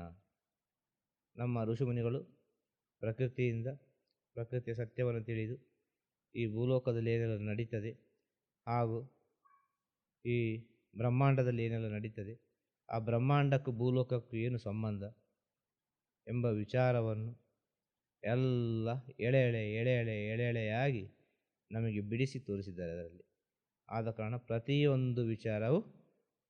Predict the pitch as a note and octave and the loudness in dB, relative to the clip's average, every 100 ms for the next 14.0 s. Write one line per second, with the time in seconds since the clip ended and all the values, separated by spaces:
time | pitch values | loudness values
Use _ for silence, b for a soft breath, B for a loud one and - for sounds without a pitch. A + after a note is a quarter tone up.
0 | _ - G#2 A2 A2+ A#2 A2 G#2 B2 C#3 | _ -10 -8 -2 0 0 0 -2 -4 -4
1 | G#2+ A2 A2 G#2 G#2 G#2 G#2 G2+ G2+ G#2 | -2 0 0 0 -2 -4 -6 -6 -6 -8
2 | C#3+ - _ - G#2+ A2 G2 G#2 G2+ G#2 | -8 -14 _ -6 -2 -2 -2 -4 -2 -2
3 | G2+ G2+ G2+ G#2 C3+ - _ _ _ _ | -2 -4 -6 -6 -8 -14 _ _ _ _
4 | - A#2 A2 G#2 G2+ G#2 G2+ G2+ G2 G2 | -4 -2 0 -2 -2 -2 -2 -4 -6 -8
5 | F#2+ - _ _ _ _ _ - A2 A2+ | -10 -14 _ _ _ _ _ -10 -2 -2
6 | A2 G#2 G#2+ A#2+ G#2+ G#2+ G#2 G#2 G2 G2 | 0 0 0 -2 -2 -4 -2 -4 -4 -6
7 | F#2+ C3 _ _ - G#2 G#2+ A2 G#2+ G2 | -10 -12 _ _ -8 -4 -2 -2 -2 -4
8 | - A2+ G2+ G2+ G2 F#2+ A#2 - _ _ | -4 -2 -2 -2 -4 -8 -10 -16 _ _
9 | _ _ _ _ G2+ A2 A2+ G#2 G2 G#2 | _ _ _ _ -2 0 0 0 0 0
10 | A2+ G2+ F#2+ F#2+ F#2+ B2 _ _ _ _ | 0 0 -4 -6 -8 -12 _ _ _ _
11 | _ _ _ _ _ _ _ _ _ _ | _ _ _ _ _ _ _ _ _ _
12 | _ _ _ _ _ _ _ _ - C3+ | _ _ _ _ _ _ _ _ -6 0
13 | C#3+ E3+ E3+ B2+ C3+ C#3 B2+ A2+ - | 4 4 2 0 2 4 4 0 -4